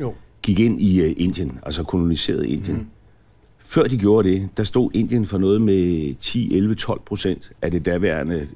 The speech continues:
Speaker 2: globale bruttonationalprodukt. Da England trak sig ud igen i syvogfyrre, må det have været, der var de faldet til fire procent.
Speaker 1: Ja.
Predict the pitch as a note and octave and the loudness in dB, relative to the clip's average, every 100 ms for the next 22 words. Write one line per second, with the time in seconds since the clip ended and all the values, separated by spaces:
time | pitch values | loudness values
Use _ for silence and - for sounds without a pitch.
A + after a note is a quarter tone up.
0 | - - E2+ E2+ - G2+ F2 F#2+ _ - | -8 -4 -2 -2 -2 -6 -6 -14 _ -6
1 | F2 - E2+ - - - - E2 - _ | -6 -4 -6 -8 -14 -14 -10 -10 -12 _
2 | _ _ _ _ _ _ _ _ G2+ F#2+ | _ _ _ _ _ _ _ _ 0 2
3 | F#2 F#2 F2 F2 E2 - A#2 C3 G#2+ G#2 | 2 0 0 0 -2 -2 2 2 0 -4
4 | F#2+ G2+ A2+ E2 F#2 F#2 G#2+ - G#2+ G2+ | -2 0 2 2 2 2 2 -2 -2 -4
5 | F#2+ F#2+ G#2+ F#2+ D#2 E2 F#2+ F#2 F#2+ F#2 | -4 -2 -2 -2 -2 -4 -6 -4 -4 -2
6 | E2+ F2 G2 - - G2 - G#2 - - | -2 -2 -2 -4 -6 -6 -6 -14 -16 -20
7 | _ - | _ -18